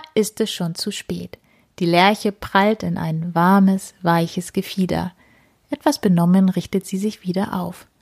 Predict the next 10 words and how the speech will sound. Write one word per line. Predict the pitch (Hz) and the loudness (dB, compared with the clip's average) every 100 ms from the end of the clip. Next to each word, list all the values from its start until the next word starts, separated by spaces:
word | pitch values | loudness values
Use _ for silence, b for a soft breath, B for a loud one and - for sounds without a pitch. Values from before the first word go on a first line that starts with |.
| _ _ _ 330 | _ _ _ 2
„Oh, | 392 440 392 330 b b | 4 6 6 2 b b
entschuldige | 320 339 - 370 370 320 | -6 -2 2 4 6 4
bitte, | 277 302 285 | 2 0 0
Frau | - 294 277 | 0 2 2
Rebhuhn, | 262 254 - 247 233 b b | 2 0 0 0 0 b b
ich | 339 381 | -2 0
hab | 392 | 2
dich | 370 359 | 0 0
nicht | 403 - | -4 0
gesehen. | 330 330 359 240 196 | 2 4 4 4 2